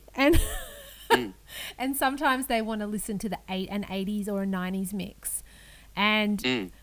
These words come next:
Speaker 1: very rarely do they have something new to show me. And, um,
Speaker 2: Yeah.
Speaker 1: uh,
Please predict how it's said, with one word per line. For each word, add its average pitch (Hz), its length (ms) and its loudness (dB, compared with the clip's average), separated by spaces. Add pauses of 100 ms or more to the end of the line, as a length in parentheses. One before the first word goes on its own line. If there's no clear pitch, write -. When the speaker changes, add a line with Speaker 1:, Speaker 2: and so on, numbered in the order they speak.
(100)
Speaker 1:
very 254 300 6
rarely 202 800 2 (300)
do 220 240 2
they 202 160 2
have 196 180 0
something 208 440 0
new 196 200 4
to 214 80 0
show 185 340 -2
me. 180 280 -8 (480)
And, 202 320 0
um, 190 220 4
Speaker 2:
Yeah. 175 360 6 (420)
Speaker 1:
uh, - 80 -18